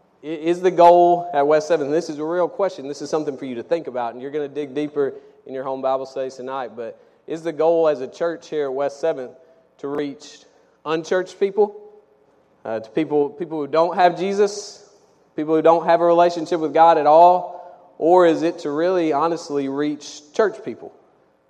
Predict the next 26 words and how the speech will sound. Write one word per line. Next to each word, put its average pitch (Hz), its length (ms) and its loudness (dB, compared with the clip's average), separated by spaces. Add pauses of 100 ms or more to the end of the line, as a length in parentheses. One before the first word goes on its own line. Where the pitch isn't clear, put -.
(200)
uh, 120 140 -6
reach 151 320 -10
people 156 340 -6
who 151 160 -4
are 139 160 -2
really 156 280 -2
comfortable 143 480 -4
and 135 100 -8
have 170 220 -4
a 165 40 -2
relationship 147 640 -4
already, 147 460 -2
and 143 80 -8
you're 151 160 0
almost 151 480 0
like 143 320 -4
you're 143 180 -2
recruiting 156 600 0
new 151 140 2
talent 151 600 -6 (340)
into 143 240 -6
this 127 240 -2
church 139 300 -4
family? 131 460 -4 (960)
See, 175 140 -2
because 165 380 -2